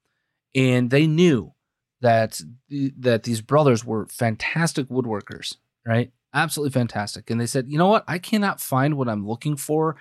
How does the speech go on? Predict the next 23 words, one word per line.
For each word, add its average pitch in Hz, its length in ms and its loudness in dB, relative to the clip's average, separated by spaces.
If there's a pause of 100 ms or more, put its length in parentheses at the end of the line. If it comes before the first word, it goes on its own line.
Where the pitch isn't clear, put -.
(140)
at 117 140 -2
the 87 80 -6
price 117 360 -2
point 139 300 -2
I'm 131 240 -2
looking 139 320 -4
for, 139 460 2 (400)
uh, 104 320 0 (160)
for 156 260 2
a 123 140 6
table. - 460 -2 (540)
I 123 100 2
just 147 200 0
can't 175 400 2
find 123 320 2
it. - 180 -18 (760)
Could 190 180 2
you 240 100 6
guys 165 300 2 (160)
do 147 180 6
this 117 220 2
for 104 260 -6
me? 104 280 -4